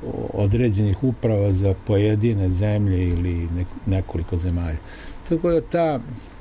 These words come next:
stvar kod nas se podcenjuje, ali ja mislim da sve što je imala Amerika da kaže i,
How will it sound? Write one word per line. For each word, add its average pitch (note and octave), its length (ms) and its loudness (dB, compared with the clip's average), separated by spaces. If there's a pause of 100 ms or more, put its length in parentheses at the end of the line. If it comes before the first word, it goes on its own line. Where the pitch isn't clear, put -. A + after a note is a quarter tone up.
(680)
stvar C3 720 0
kod B2 180 2
nas B2+ 220 4
se - 120 -2
podcenjuje, B2+ 760 2
ali A#2+ 140 4
ja B2 120 2
mislim B2+ 420 2
da A2 340 4 (140)
sve D3+ 220 2
što - 160 -4
je - 20 6
imala C3+ 220 4
Amerika B2 420 2
da G2+ 120 2
kaže G#2 520 2 (880)
i, G#2+ 80 2